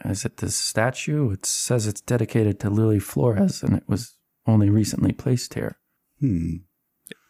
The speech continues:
Speaker 2: I'm trying to remember back, uh, if Lily Flores was one of the members of the Church of, or the, what was it, the Cult of Starry Wisdom?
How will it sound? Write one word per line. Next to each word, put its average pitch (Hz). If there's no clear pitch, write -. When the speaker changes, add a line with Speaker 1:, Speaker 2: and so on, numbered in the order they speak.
Speaker 2:
I'm 113
trying 127
to 113
remember 101
back, 90
uh, 87
if 101
Lily 98
Flores 85
was 80
one 90
of 82
the 85
members 82
of 82
the 80
Church -
of, 80
or 92
the, 80
what 85
was 78
it, -
the -
Cult -
of 92
Starry 92
Wisdom? 110